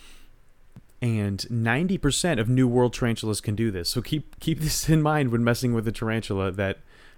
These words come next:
uh, most of them can do this. No, it, but this is only New World tarantulas. So any tarantulas anywhere else in the world are incapable of, of throwing their butt hairs.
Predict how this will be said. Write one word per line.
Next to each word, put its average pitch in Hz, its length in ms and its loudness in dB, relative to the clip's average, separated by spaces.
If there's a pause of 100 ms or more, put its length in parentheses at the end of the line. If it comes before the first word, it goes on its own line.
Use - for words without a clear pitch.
uh, 95 300 -2
most 113 420 0
of 110 120 -2
them 110 180 0
can 101 140 -2
do 101 120 0
this. 95 160 -2
No, 127 380 4 (720)
it, 117 200 -2 (680)
but 113 200 -2
this 131 140 2
is 139 100 0
only 127 180 2
New 113 220 0
World 101 180 -2
tarantulas. 87 440 -8
So 95 220 -4 (280)
any 123 160 2
tarantulas 117 480 -2
anywhere 110 240 0
else 107 160 0
in 107 60 -4
the 101 60 -4
world 98 360 -2
are 98 160 -8
incapable 95 680 -8
of, 95 280 -10 (200)
of 98 160 -6
throwing 120 580 -2
their 104 120 -2
butt 107 240 -2
hairs. 90 400 -8